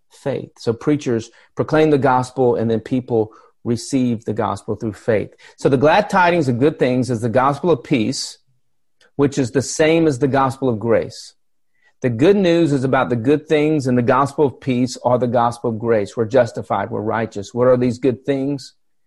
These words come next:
Righteousness comes through faith in Jesus Christ, not by following the law. Eternal life comes through faith in Jesus, not by following the law or any moral activity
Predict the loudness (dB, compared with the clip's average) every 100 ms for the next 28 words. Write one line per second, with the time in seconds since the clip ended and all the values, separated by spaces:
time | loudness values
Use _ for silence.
0 | _ _ -10 0 2 2 -2 -4 -4 -2
1 | -2 -2 -2 -4 2 2 2 -4 -4 -2
2 | -2 -4 -6 -4 -4 -4 -4 -4 0 -2
3 | 0 0 0 0 -2 -2 -2 0 -2 -4
4 | _ _ _ _ _ -12 -10 -4 0 2
5 | 2 2 2 -2 -4 -2 -2 -4 -4 2
6 | 2 2 -2 -4 -2 -2 0 -4 -4 -4
7 | 0 0 0 0 0 0 -2 -2 0 2
8 | 2 2 0 0 2 2 4 4 4 0
9 | -4 -4 -2 -2 -4 -6